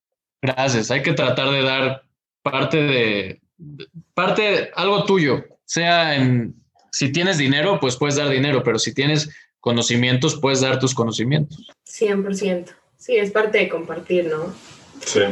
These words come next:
Speaker 1: Sí, sí, sí. Siempre, cada persona tiene historias impresionantes, como ustedes han dicho. Pero ¿sabes qué? Yo antes de,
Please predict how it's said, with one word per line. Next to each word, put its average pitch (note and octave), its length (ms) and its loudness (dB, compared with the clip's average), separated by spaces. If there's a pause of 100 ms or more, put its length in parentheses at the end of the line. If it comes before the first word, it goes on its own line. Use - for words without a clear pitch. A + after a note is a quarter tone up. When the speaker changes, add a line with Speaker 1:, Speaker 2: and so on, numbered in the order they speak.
(400)
Speaker 1:
Sí, B2+ 300 2
sí, G#2+ 140 -2
sí. G#2 160 -6
Siempre, C#3 580 0
cada E3+ 260 0
persona C#3 380 0
tiene C3 220 2
historias B2 680 0
impresionantes, A2 680 -2
como G#2 200 -8
ustedes A#2 340 -4
han G#2+ 140 -6
dicho. - 340 -6
Pero A#2+ 160 2
¿sabes D#3 280 0
qué? D#3 380 0
Yo E3 440 2
antes D3 320 0
de, B2+ 200 -2